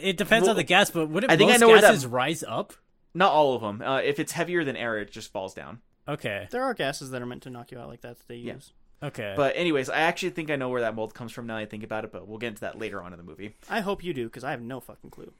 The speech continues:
Speaker 2: They all, like, get gas in that room, and then whenever they wake up, they're all hanging upside down, and, well, it actually, I guess, cuts back to Gallo and Peyton arguing again.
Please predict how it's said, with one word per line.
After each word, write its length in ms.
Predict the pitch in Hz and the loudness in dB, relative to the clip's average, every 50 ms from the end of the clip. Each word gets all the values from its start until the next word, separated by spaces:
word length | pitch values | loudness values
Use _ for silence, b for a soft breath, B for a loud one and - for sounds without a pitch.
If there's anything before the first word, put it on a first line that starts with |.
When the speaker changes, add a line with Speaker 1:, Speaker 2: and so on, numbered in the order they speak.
| _ _ - | _ _ -4
Speaker 2:
They 100 | 143 139 | 0 0
all, 160 | 147 156 165 | 2 2 2
like, 240 | 170 165 160 - _ | 0 -2 -4 -6 _
get 200 | - 175 160 - | -10 -10 -8 -4
gas 320 | - 127 120 120 120 - | -2 0 0 0 0 -4
in 80 | - 123 | -6 -6
that 160 | 117 95 - | -8 -8 -8
room, 340 | 104 101 98 90 92 113 117 b b b b | -10 -10 -10 -10 -12 -14 -16 b b b b
and 280 | - 135 131 123 117 117 | -4 -2 -2 -2 -2 -4
then 440 | 117 113 110 107 104 101 98 101 104 _ _ _ _ - - | -4 -6 -6 -8 -10 -12 -14 -14 -16 _ _ _ _ -12 -6
whenever 220 | 139 143 151 147 | -4 -2 -2 0
they 120 | 147 147 135 | 2 2 2
wake 240 | 131 131 127 - | 2 2 0 0
up, 120 | 127 117 - | -2 -2 -2
they're 120 | - 110 110 | -2 -2 0
all 120 | 110 110 | 0 0
hanging 280 | 107 120 120 117 117 107 | -2 -4 -6 -6 -6 -6
upside 360 | 104 107 - - 107 98 95 | -6 -6 -6 -6 -6 -6 -6
down, 360 | - 104 104 95 92 92 92 | -6 -6 -6 -6 -8 -10 -12
and, 260 | 98 92 98 101 104 - _ - | -12 -12 -12 -12 -12 -14 _ -4
well, 140 | 123 123 120 | -2 0 2
it 180 | 110 147 151 | 2 2 2
actually, 320 | 147 156 175 - - 175 160 | 2 2 0 0 0 0 -2
I 20 | 151 | -2
guess, 280 | - - 135 131 - - - - - - | -2 -4 -4 -4 -4 -6 -12 -18 -12 -6
cuts 180 | - 143 - - | -6 -6 -4 -4
back 220 | - 120 113 - | -4 -4 -4 -4
to 60 | - 131 | -8 -6
Gallo 440 | 113 120 110 110 110 107 104 104 | -2 0 0 2 2 0 -2 -2
and 120 | 101 98 101 | -6 -8 -8
Peyton 420 | 110 120 110 101 104 104 104 101 - | -8 -6 -6 -6 -8 -10 -12 -8 -4
arguing 360 | - 107 110 101 104 98 90 87 | -2 -2 -2 -2 -6 -10 -12 -12
again. 360 | 90 92 92 90 101 117 | -14 -14 -14 -12 -12 -14